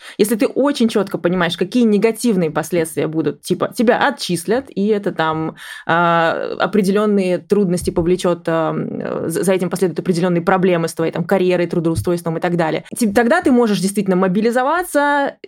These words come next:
и сделать, выдать какой-то результат. То есть у тебя есть две важных вещи здесь, да, чёткий дедлайн, чёткие негативные последствия. Но если мы говорим про ту тему, э, на которой я больше фокусируюсь, то wellness-привычки, зож, да, всякие там спорт,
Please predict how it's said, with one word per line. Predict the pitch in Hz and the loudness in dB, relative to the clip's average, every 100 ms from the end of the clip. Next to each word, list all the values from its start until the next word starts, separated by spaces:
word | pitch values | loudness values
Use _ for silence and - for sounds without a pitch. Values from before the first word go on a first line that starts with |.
| - | 0
и | 254 277 | 2 2
сделать, | 202 175 208 190 185 | 2 2 2 2 2
выдать | 208 196 | 2 2
какой-то | 196 190 180 | 0 0 0
результат. | 180 180 170 143 | 0 0 0 -2
То | - | -2
есть | 202 | -2
у | |
тебя | 196 190 208 | 0 0 2
есть | 196 180 | 0 -2
две | 165 190 185 - | 0 0 0 0
важных | 165 170 170 165 | 0 2 0 -2
вещи | 180 156 - | -2 -2 -4
здесь, | 156 151 | -6 -4
да, | 156 - | -4 -2
чёткий | - 208 - | -2 -2 -2
дедлайн, | 170 175 247 330 311 - - | 0 2 2 0 -4 -12 -8
чёткие | - 240 240 220 | 0 2 2 2
негативные | 202 180 196 202 185 | 2 0 0 2 2
последствия. | 170 175 160 - - - - - - - | 0 -2 -4 -4 -8 -10 -10 -14 -12 2
Но | 214 269 | 4 4
если | 262 302 277 | 2 2 2
мы | 254 | 4
говорим | 226 233 240 220 | 4 2 2 2
про | 220 214 | 2 2
ту | 214 | 0
тему, | 208 226 208 175 165 | 0 0 0 0 -2
э, | 139 170 | -2 0
на | 170 | 0
которой | 180 208 196 | 0 0 0
я | 196 339 | 0 0
больше | 339 233 - | 0 -2 -6
фокусируюсь, | - 180 - 165 156 | -6 -6 -2 -2 -2
то | 156 | -2
wellness-привычки, | 165 262 320 320 - 269 262 - 196 | 0 2 0 -2 0 0 0 0 0
зож, | 175 240 294 | 2 2 0
да, | 196 196 | 0 -2
всякие | 226 - 156 | -2 -6 -6
там | - 175 | -4 -4
спорт, | - - 277 269 269 | -2 0 2 0 -4